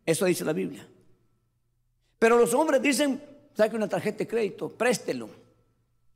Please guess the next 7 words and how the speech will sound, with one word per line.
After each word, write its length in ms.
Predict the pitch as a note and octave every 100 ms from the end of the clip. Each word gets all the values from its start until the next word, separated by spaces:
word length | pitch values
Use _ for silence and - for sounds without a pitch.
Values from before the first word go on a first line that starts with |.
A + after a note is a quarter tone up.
| _ _ _ _ _ _ -
Eso 160 | A3 A3+
es 80 |
antibíblico, 560 | A#3 G#3 C4+ C#4 C#3+ - - _ -
contrario 540 | G#3 F3 - G#3+ C3+
a 20 |
la 120 | A2+ E2+
palabra. 400 | G2 F#2 D#2